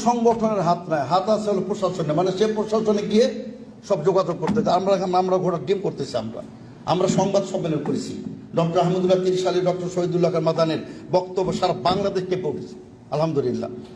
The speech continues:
আর তিনি বলতেছেন যে প্রশাসনের অবদান, সংগঠনের অবদান নাই, যেখানে ঐক্যের দরকার, সেখানে এই ধরনের আপনার বিভাজন,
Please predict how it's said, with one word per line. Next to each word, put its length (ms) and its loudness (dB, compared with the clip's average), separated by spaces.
আর 120 2
তিনি 120 4
বলতেছেন 400 0
যে 80 4
প্রশাসনের 640 2
অবদান, 340 0
সংগঠনের 640 0
অবদান 300 2
নাই, 100 -4
যেখানে 280 2
ঐক্যের 320 0
দরকার, 360 2
সেখানে 280 2
এই 160 2
ধরনের 400 4
আপনার 240 0
বিভাজন, 520 2